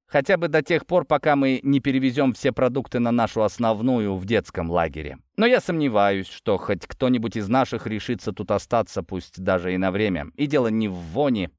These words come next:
и даже не в куче мертвечины. Просто место такое, блядь, на мозги давит. Особенно после того, что нам тут пережить пришлось.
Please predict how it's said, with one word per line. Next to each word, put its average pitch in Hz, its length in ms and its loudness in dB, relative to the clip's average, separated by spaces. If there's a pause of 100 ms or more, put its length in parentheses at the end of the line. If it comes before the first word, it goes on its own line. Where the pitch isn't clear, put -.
и 87 80 -10
даже 90 240 -2
не 95 100 -2
в - 60 -10
куче 104 260 -8
мертвечины. 101 760 -4
Просто - 260 -4
место 226 280 -2
такое, 87 320 0
блядь, 82 520 -2
на 131 180 0
мозги 139 280 -2
давит. 82 480 -4
Особенно 170 380 0
после 156 260 -2
того, 147 320 2
что - 160 -2
нам 123 220 2
тут 110 240 -4
пережить 104 580 -2
пришлось. - 640 -14